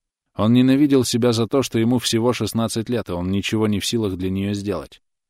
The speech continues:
Она щедро дарила ему себя. По ночам он незаметно проскальзывал в её комнатушку, но не мог даже пойти с ней погулять в парк или подарить хотя бы косынку, потому что тут же начались бы сплетни.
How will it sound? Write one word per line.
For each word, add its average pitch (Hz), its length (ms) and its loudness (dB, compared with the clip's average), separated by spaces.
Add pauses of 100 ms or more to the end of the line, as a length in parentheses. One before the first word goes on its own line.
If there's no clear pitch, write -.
(540)
Она 127 240 -2
щедро 139 400 0
дарила 98 320 -2
ему 104 220 -2
себя. 95 380 -8 (640)
По 87 100 -4
ночам 101 340 -2
он 92 100 -2
незаметно 90 520 -4
проскальзывал 90 680 -4
в 87 80 -4
её 90 120 0
комнатушку, 90 680 -8 (380)
но 110 100 2
не 131 120 4
мог 151 180 0
даже 120 260 2
пойти 110 340 0
с - 80 -4
ней 120 120 2
погулять 104 500 -2
в - 100 -20
парк - 360 -8 (280)
или 90 180 -2
подарить 98 440 -2
хотя 95 220 -4
бы 92 120 -4
косынку, 104 520 -4
потому 95 280 -4
что 101 160 -4
тут 120 200 -2
же 107 80 0
начались 98 400 -2
бы 110 120 -2
сплетни. 113 500 -8